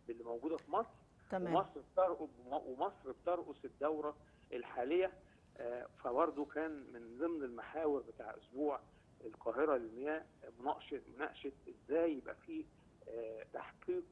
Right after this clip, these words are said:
Speaker 1: تحقيق للاداره المتكامله للحمايه المستدامه في الدلتا، عشان ما يحصلهاش السيناريوز اللي احنا
Speaker 2: تمام.
Speaker 1: اتكلمنا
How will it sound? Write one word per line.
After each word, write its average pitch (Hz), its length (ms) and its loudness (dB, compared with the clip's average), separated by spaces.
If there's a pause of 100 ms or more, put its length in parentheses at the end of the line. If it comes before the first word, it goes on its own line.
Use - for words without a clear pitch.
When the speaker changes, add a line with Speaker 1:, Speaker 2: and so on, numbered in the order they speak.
Speaker 1:
تحقيق - 520 -4
للاداره 139 520 2
المتكامله 151 680 -2 (300)
للحمايه 143 380 -2
المستدامه 143 680 -2 (400)
في 143 380 -2
الدلتا، 147 540 0
عشان 131 320 2
ما 131 160 -8
يحصلهاش 117 540 -4
السيناريوز 131 580 -6 (360)
اللي 120 120 -4
احنا 202 220 2
Speaker 2:
تمام. 175 160 0
Speaker 1:
اتكلمنا 135 260 0